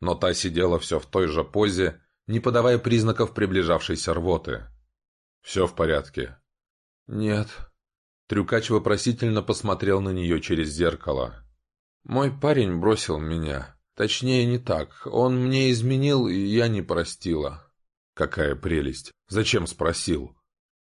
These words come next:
Забарабанив пальцами по кожаному рулю, Саид несколько секунд размышлял над ответом.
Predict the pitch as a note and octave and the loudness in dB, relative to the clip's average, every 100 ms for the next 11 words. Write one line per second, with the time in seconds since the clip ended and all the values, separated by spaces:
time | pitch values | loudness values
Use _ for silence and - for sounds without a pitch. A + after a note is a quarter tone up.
0 | - E2 E2 E2 E2 E2+ D#2+ - F2 E2 | -6 -2 2 2 2 0 -2 0 0 0
1 | E2+ E2 D#2+ - F#2 F2+ F2 E2+ D#2+ E2+ | -4 -2 -2 0 0 2 0 0 0 2
2 | G#2 A2 - - A#2 A2 A#2 A2 A2+ G2 | 2 0 -2 -2 0 0 -2 0 -2 -2
3 | G#2+ A2+ B2 A2 G2+ F2+ G2+ - F2+ F2+ | -2 -2 0 2 2 0 -2 0 2 2
4 | F2 F2 E2+ F2 D2 - A#1+ | 2 0 0 -2 -2 -6 -10